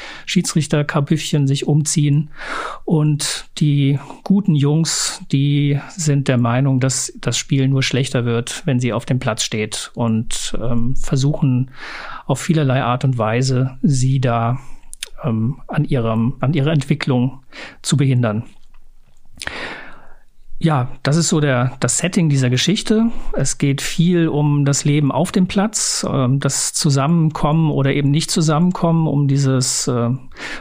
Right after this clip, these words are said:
eine Art von Gender Gap, die es auch in dieser Fußballmannschaft gibt. Das wird sehr detailliert und sehr genau beschrieben.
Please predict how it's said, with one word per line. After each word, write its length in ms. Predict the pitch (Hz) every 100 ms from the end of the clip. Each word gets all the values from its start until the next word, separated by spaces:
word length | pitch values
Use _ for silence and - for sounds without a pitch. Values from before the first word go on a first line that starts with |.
| -
eine 200 | 156 143
Art 200 | 127 135
von 240 | - 131 131
Gender 340 | 127 165 151
Gap, 380 | 143 151 - -
die 100 | 147
es 180 | 139 -
auch 220 | 156 131
in 100 | 151
dieser 200 | 143 -
Fußballmannschaft 800 | - 185 - 180 180 202 202 -
gibt. 260 | 208 202 -
Das 160 | 127
wird 160 | 143 127
sehr 200 | 127 160
detailliert 600 | 160 160 143 143 139 139
und 160 | 139 131
sehr 160 | 131
genau 260 | 165 147 151
beschrieben. 600 | 165 - 170 165 180